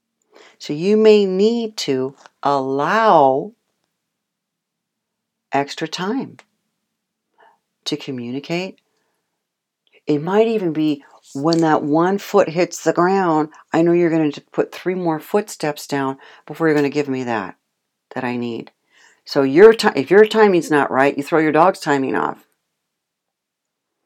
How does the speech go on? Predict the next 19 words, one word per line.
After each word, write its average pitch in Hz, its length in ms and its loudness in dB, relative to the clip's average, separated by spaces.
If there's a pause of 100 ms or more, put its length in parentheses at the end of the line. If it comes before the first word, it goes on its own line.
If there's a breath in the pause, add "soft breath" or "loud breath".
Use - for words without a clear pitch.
(2500 loud breath)
So, 180 440 6 (200 loud breath)
and 165 200 6
in, 185 320 2
as 180 280 8
you're 190 120 4
progressing, 147 920 0 (140 soft breath)
you 147 240 -6
may 170 800 2 (480 soft breath)
be 160 500 0 (360 soft breath)
working 185 460 4
with 151 440 -2 (140)
your 165 140 0
canine 151 480 -2
and 202 100 -2
you 214 60 0
guys 185 260 -2
are 147 80 -2
both 196 640 2
learning. 196 720 -2